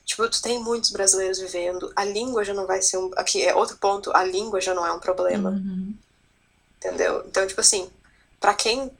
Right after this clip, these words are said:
Speaker 1: gosta muito do Brasil e, tipo, ah, eu quero morar fora, mas eu gosto muito do Brasil, Portugal é uma, é, é,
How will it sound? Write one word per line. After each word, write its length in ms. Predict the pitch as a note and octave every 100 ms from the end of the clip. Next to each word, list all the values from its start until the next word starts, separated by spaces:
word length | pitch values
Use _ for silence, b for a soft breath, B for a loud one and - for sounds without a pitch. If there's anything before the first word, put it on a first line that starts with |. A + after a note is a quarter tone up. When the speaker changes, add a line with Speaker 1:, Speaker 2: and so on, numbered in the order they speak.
| _ _ -
Speaker 1:
gosta 480 | G3 G3+ G#3 -
muito 300 | G3 G#3 A3+
do 80 | G#3
Brasil 480 | G3 F#3+ F#3 G3 G3+
e, 80 | F#3+
tipo, 220 | - A#3
ah, 140 | G#3
eu 60 | F3+
quero 200 | - B3
morar 180 | A#3+ A3
fora, 320 | - A3+ A#3
mas 180 | A3 G#3
eu 120 | G3+
gosto 280 | G3+ G3 G3+
muito 100 | F#3+
do 60 | G3
Brasil, 400 | F#3+ A3+ A#3 - - _ _
Portugal 400 | - - G#3+ G3+
é 40 | G#3
uma, 280 | G#3 G3 -
é, 220 | - - _
é, 100 | F#3+